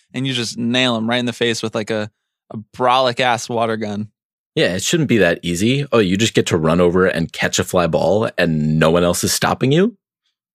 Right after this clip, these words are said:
Speaker 2: No.
Speaker 1: I like this one. I like
Speaker 2: And,
Speaker 1: it.
Speaker 2: and also, I, I think it, it would be good because it gets the fans more
Speaker 1: Involved.
Speaker 2: engaged, you know?
Speaker 1: Yeah, that's what I was
Speaker 2: And
Speaker 1: gonna really
Speaker 2: that's,
Speaker 1: say.
Speaker 2: and that's, yeah, and that's what we're trying to do. That's the whole point of this. We want fans to really feel like they're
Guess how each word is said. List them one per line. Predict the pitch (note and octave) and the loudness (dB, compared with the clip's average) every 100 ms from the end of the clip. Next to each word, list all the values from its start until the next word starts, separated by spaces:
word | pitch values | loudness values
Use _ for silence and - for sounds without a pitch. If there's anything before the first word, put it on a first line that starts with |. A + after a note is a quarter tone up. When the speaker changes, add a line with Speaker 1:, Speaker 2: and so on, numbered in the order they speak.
| _ - | _ -6
Speaker 2:
No. | - - _ _ _ - | -6 -6 _ _ _ -6
Speaker 1:
I | C3 | -2
like | A#2+ A2+ | -2 -4
this | G#2 - | -12 -12
one. | G2+ - _ _ | -14 -16 _ _
I | - | -2
like | C3+ D#3+ | 0 2
Speaker 2:
And, | G3+ | 2
Speaker 1:
it. | F#3+ G#3 | 2 2
Speaker 2:
and | G#3 | 2
also, | G3+ G3 G#3+ F#3 - - - | 0 2 2 2 0 -16 -4
I, | E3+ - | -2 0
I | D#3+ | 0
think | G3+ G3 - _ _ _ - | 0 -2 -4 _ _ _ -4
it, | D#3+ D#3 - | -2 -2 -2
it | D#3+ | -2
would | C#3 | 0
be | B2+ | -2
good | F#2 A#2 | 2 2
because | A2 A2+ F2+ | 2 -2 -2
it | D#2+ | 0
gets | F#2 - | 0 0
the | F2+ | -2
fans | - F2 F#2 F#2+ G2+ - G#2 | 0 0 2 0 -2 -4 0
more | F2+ G2+ | 2 4
Speaker 1:
Involved. | F2 A#2 B2+ | 2 4 4
Speaker 2:
engaged, | G#2+ - | 4 2
you | B2+ | 4
know? | C#3+ D#3 | 4 4
Speaker 1:
Yeah, | A#2+ G2+ G2 - | 2 0 -6 -8
that's | A#2 - | -8 -4
what | A2+ | -2
I | |
was | A2 | 0
Speaker 2:
And | C#3+ D3+ | 0 2
Speaker 1:
gonna | |
really | E3+ G#2 | 2 0
Speaker 2:
that's, | - | 0
Speaker 1:
say. | A2+ | 0
Speaker 2:
and | D3+ | 2
that's, | D#3+ D#3 - - - | 0 -2 -10 -12 -4
yeah, | E3+ B2 F#2 | 0 0 0
and | A#2+ | 0
that's | C3 | 0
what | D3+ D3 | -2 0
we're | |
trying | D3 D#3 D3 | 0 0 0
to | |
do. | D#3 D#2+ | 2 2
That's | F2 - | 0 -2
the | |
whole | A#2+ B2+ | 0 0
point | - C#3 E2 | 0 0 0
of | |
this. | C2+ - | -2 -2
We | A2+ | 0
want | B2 A#2+ | 2 2
fans | - A2+ A#2+ A2+ - | 2 2 2 0 0
to | |
really | F#2+ F#2+ | 2 2
feel | F2+ G#2+ F#2+ | 2 2 2
like | F2 - | 2 2
they're | F2 | 0